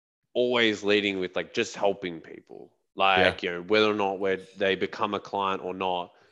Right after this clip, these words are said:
Speaker 1: naturally that way we make money. But there's a lot of people that will not become clients, but we're not gonna be that business that says, you know, "Sorry,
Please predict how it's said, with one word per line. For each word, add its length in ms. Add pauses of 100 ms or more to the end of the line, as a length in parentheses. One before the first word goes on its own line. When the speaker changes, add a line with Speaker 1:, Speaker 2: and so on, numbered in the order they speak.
(520)
Speaker 1:
naturally 600
that 240
way 400 (240)
we 100
make 300
money. 340 (1200)
But 260 (480)
there's 200
a 60
lot 320
of 120
people 380
that 380 (120)
will 200
not 200
become 340
clients, 460
but 140
we're 160
not 260
gonna 220
be 220
that 260
business 460
that 420
says, 640 (1500)
you 100
know, 180
"Sorry, 580